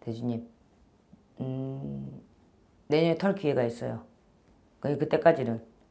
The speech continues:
못 버텨서 못 버티는 게 아니라 너무 막 죽을 만큼 죽어서가 아니라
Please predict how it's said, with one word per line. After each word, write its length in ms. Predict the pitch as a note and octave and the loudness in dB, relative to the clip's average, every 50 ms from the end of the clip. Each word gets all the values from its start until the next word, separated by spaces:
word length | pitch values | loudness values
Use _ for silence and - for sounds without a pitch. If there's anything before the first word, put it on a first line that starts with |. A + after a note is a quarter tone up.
| _ _ _ _ _ _ _ | _ _ _ _ _ _ _
못 200 | - C#3 D3 C#3+ | 0 0 4 6
버텨서 420 | - G3+ G3+ G3+ G3 E3 D3+ D#3 | 6 6 8 6 4 4 4 2
못 180 | C3+ B2+ - - | 2 0 0 0
버티는 340 | C#3 C#3 C#3 - C3+ C3 A#2+ | -2 -2 -2 -2 -2 -2 -2
게 80 | A#2 | 0
아니라 200 | A#2 A#2 A#2 A#2 | -2 -2 -2 -2
너무 520 | A#2 A#2+ B2+ C3+ C3+ C#3 C#3 D3 D3+ D3+ C#3 | -2 0 0 0 0 0 0 0 0 0 2
막 180 | B2+ B2 A#2 | 0 0 -2
죽을 260 | - - B2+ D3 E3+ | -4 -4 0 2 4
만큼 320 | E3 D#3 C3+ - - C3 B2+ | 4 4 2 0 -2 -4 -4
죽어서가 460 | - - - C#3 B2 - B2+ - A2+ | -6 -2 -2 -2 0 0 -2 -4 -4
아니라 380 | G#2 G2+ A2 A2 A#2 A2+ G#2 - | -4 -2 -2 -2 0 -2 -2 -4